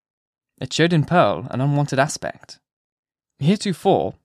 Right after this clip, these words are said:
the mother, while loving her child with the intensity of a sole affection, had schooled herself to hope for little other in return than the waywardness of an April breeze,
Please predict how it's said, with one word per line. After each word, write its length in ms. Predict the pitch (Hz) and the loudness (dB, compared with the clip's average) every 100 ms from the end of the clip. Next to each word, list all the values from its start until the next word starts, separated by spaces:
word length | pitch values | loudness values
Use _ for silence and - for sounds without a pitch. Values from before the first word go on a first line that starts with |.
| _ | _
the 120 | 135 | 0
mother, 420 | 147 185 85 95 160 _ _ _ | 2 2 0 -4 -6 _ _ _
while 320 | - 208 277 254 _ _ _ _ 170 | -4 -2 -2 -6 _ _ _ _ -2
loving 360 | 214 247 175 | -2 2 2
her 120 | 127 | 2
child 300 | 123 113 90 | -2 0 0
with 100 | 127 | -2
the 80 | 127 | -2
intensity 380 | 131 127 - - | 0 -2 -6 -6
of 80 | 120 | -6
a 40 | |
sole 260 | 120 135 117 | -2 -2 -2
affection, 520 | - 220 - - - - _ _ _ - | 0 -2 -2 -10 -10 -14 _ _ _ -4
had 140 | 165 | -4
schooled 240 | - 202 147 | 0 0 0
herself 340 | 127 98 - | 0 -4 -6
to 100 | 131 | -6
hope 200 | 120 135 | -6 -6
for 100 | - | -6
little 260 | 120 170 151 | -6 -4 -2
other 260 | 147 147 | 0 2
in 100 | 147 | 2
return 520 | 139 - 123 107 123 127 | 0 -2 -2 -2 -2 -4
than 100 | 113 | -6
the 80 | 107 | -2
waywardness 520 | 120 143 139 143 139 | -2 -2 -4 -6 -6
of 60 | |
an 80 | 113 | -6
April 280 | 135 156 165 | -6 -2 -4
breeze, 520 | 135 147 123 87 - | -2 -2 -2 -6 -12